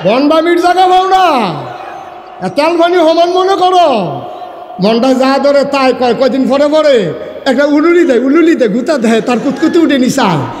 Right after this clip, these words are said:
অসুখবার দল গায়, শোনো কথা শোনো, বিখ্যাত সুর যারা, তারা চুরি করণের সময় হিনকেটটা ফইলে মাথা দেয় না। যারা বিখ্যাত ভালো সুর, ফাহনা সুর, তারা কইলাম ফইলে মাথা দেয় না। তারা করে কি তা বুঝুনি, ঘাতাটা করে সেরা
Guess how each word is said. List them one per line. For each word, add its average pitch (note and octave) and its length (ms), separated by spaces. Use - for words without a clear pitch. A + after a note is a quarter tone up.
অসুখবার A#3+ 500
দল A3+ 160
গায়, C#4+ 280
শোনো D4 200
কথা D4 240
শোনো, D4 320
বিখ্যাত C4+ 500
সুর C#4+ 340
যারা, C4 360
তারা A#3 200
চুরি B3+ 300
করণের C4+ 340
সময় B3+ 240
হিনকেটটা A3+ 440
ফইলে B3+ 200
মাথা A#3 300
দেয় F#3+ 160
না। D3+ 140
যারা G#3+ 240
বিখ্যাত A#3+ 460
ভালো A#3 340
সুর, B3 200
ফাহনা B3 320
সুর, B3+ 260
তারা B3 260
কইলাম C4 280
ফইলে C4+ 360
মাথা A#3+ 300
দেয় G#3+ 140
না। F#3+ 100
তারা A#3 280
করে B3+ 180
কি B3+ 100
তা C4 100
বুঝুনি, B3+ 300
ঘাতাটা A#3 340
করে B3 240
সেরা A#3+ 400